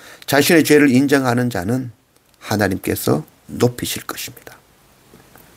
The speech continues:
말씀의 금이 우리 마음을 찔러 쪼개고 내가 죄인임을 깨닫게 하시고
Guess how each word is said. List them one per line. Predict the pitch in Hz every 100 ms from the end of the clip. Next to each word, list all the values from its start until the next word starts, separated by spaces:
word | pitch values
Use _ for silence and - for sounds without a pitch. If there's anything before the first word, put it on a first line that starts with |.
| _ _ _ _ _ - - - - - - _ - - -
말씀의 | 117 127 135 151 131
금이 | 120 110 113 110 98 -
우리 | 113 113
마음을 | 117 92 113 123 110
찔러 | 107 151 131 110
쪼개고 | - 123 120 110 104
내가 | 113 127
죄인임을 | 127 127 139 151 139 123
깨닫게 | - 113 135 127 120
하시고 | 110 113 - - -